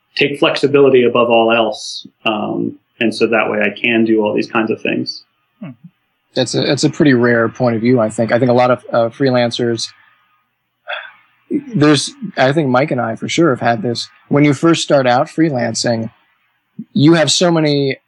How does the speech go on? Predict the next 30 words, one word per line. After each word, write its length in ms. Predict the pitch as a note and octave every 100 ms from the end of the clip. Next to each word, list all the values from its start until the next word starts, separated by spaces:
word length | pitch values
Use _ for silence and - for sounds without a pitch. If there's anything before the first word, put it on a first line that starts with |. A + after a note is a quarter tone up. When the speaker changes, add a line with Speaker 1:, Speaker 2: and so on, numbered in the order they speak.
| _ _
Speaker 3:
uh, 800 | B2+ B2 A#2 A#2 A2+ A2+ - - - - _ -
pre-existing 800 | F#3 E3+ C#3 C#3+ D3 C#3 B2
bills 340 | A#2 D3 B2 A#2
on 60 |
a 40 | A#2+
monthly 340 | B2+ B2+ B2+
basis 360 | A#2+ B2+ C3 -
that 100 | D#3+
you 80 | C#3
were 80 | C3
used 300 | B2 C#3+ -
to 60 | B2+
paying 460 | - C#3 A#2+ A2+
with 200 | A#2+ B2 B2
a 100 | A#2+
full-time 500 | C3+ B2 C3 A2+ A2+
job 420 | C#3 B2+ G#2+ - _ _ _
that 200 | C3+ C3
you 180 | C3+ D#3+
almost 320 | C#3 C#3 -
have 300 | B2+ C#3 D3
to 120 | D3
hit 140 | C3 C#3+
the 60 | C#3
ground 380 | C3 B2+ A#2 A#2+
running 380 | C#3+ B2+ A#2+ C3
into 300 | D3 C#3+ D3
the 80 |
freelance 560 | B2 D3+ D#3+ B2 A#2 -
world 340 | B2+ A#2+ A#2